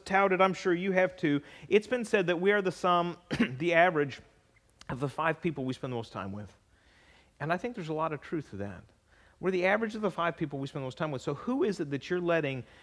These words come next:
pour into your life? David has made some pretty strong statements. He's saying, "Listen, I want to live my best life for God, and so I'm gonna have to have some people pouring into me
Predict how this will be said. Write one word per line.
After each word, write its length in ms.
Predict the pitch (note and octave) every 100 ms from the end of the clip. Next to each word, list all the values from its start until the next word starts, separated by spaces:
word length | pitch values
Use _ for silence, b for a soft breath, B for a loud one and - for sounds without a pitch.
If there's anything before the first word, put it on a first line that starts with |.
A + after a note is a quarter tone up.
| b b _ _
pour 440 | - - F3 F3+ F3+
into 360 | C#3+ C3+ -
your 140 | C3 A#2
life? 460 | A#2 A2 G#2+ - B B B2
David 400 | F3 G3 A#3 A3+
has 120 | F3+
made 240 | D#3 D3+ D3
some 140 | D3+
pretty 420 | - D#3 D#3 D3
strong 340 | - - E3 D#3
statements. 460 | - G3+ G3 C3
He's 120 | - B2
saying, 200 | C#3+ D3
"Listen, 260 | F3 C3+ -
I 160 | F3 A3
want 200 | A3+ -
to 80 | E3
live 220 | E3+ C#3+
my 180 | D3+ C#3
best 720 | A#2 - F3 F#3 F3 - - b b
life 680 | C3+ C#3 C#3+ D3 C#3 - - b b -
for 120 | C3+
God, 360 | B2+ B2+ A#2
and 120 | A#2 A2+
so 140 | C3
I'm 220 | D#3 F#3+
gonna 160 | G3 D3
have 200 | D#3 E3
to 80 | D3+
have 180 | C#3+
some 420 | - - F#3+ G#3+ G#3
people 560 | F#3 D#3+ D#3 C#3 B2 b b b _
pouring 680 | - - F#3 F#3 F#3 F#3 F3 b b
into 400 | E3 E3 D#3+ -
me 500 | C#3 C3+ C3+ G#2+ F#2+